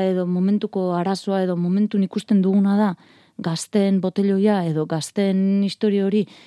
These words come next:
eta inondik inoa, eh, ez naiz ari esaten hori ez da nik landu behar edo hori ez da nik helburua, ba, sintoma, sintoma,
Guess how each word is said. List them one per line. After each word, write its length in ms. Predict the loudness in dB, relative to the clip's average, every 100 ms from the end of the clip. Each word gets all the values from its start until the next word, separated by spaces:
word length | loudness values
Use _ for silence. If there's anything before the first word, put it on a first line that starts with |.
| -12 -8
eta 160 | -4
inondik 420 | 0 4 4 2 -2
inoa, 380 | -2 -2 -4 -6
eh, 420 | -4 -2 -2 -4 -6
ez 100 | -4
naiz 220 | -4 -2
ari 160 | -2 -2
esaten 420 | -4 -6 -4 -6 -10 -20 _ _ _
hori 380 | 0 2 2 -2 -6
ez 140 | -4
da 140 | -2 -2
nik 340 | 0 -2 -6 -6
landu 420 | -4 -2 -2 -2
behar 300 | 0 0 -2
edo 160 | -4 -2
hori 240 | -2 -4
ez 140 | -6 -6
da 140 | -2
nik 300 | 0 0 -2 -14 -20 _ _
helburua, 1000 | -4 -2 0 2 2 2 0 -2 -2 -6 -8 -20 _
ba, 100 | -10
sintoma, 560 | -2 0 0 0 -2 -6 _
sintoma, 500 | -6 -4 -2 -6